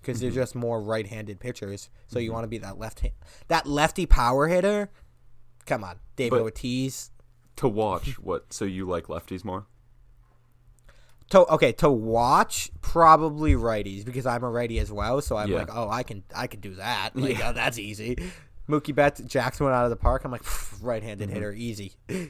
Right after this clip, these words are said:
Speaker 2: Yeah.
Speaker 1: But, um,
Speaker 2: J D.
Speaker 1: I think left-handed hitters are mo-, more dynamic.
Speaker 2: Mm-hmm.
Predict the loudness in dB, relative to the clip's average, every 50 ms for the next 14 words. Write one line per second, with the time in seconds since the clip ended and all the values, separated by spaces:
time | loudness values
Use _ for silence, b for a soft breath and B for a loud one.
0 | -10 -8 -6 0 2 2 4 4 4 2 2 2 0 -4 -6 -12 -14 -6 -4 -4
1 | -4 -2 -4 -2 -2 -4 -2 -4 -6 -6 0 0 0 0 2 0 0 2 0 -2
2 | -4 -4 -6 -4 -4 -4 -4 -4 -6 -6 -4 -4 -6 -6 -6 -8 -8 -6 -6 -6
3 | -6 -8 -8 -8 -10 -10 -10 -10 -14 -16 -20 -20 -20 -20 -20 -20 -20 -20 -16 -12
4 | -12 -10 -10 -10